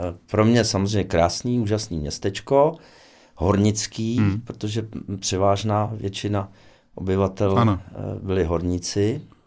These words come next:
Speaker 1: A je to v podhůří Krušných hor. Tak já vždycky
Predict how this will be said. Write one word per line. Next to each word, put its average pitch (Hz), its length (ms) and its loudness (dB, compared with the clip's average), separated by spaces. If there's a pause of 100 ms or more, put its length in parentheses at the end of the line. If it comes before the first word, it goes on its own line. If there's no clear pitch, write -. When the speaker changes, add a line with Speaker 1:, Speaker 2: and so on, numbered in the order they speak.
(380)
Speaker 1:
A 98 440 0 (600)
je 90 100 -2
to 113 160 -4
v - 180 -8 (280)
podhůří 107 760 0
Krušných 107 460 -2
hor. 92 380 0 (720)
Tak - 200 -14
já 90 140 0
vždycky 95 340 -6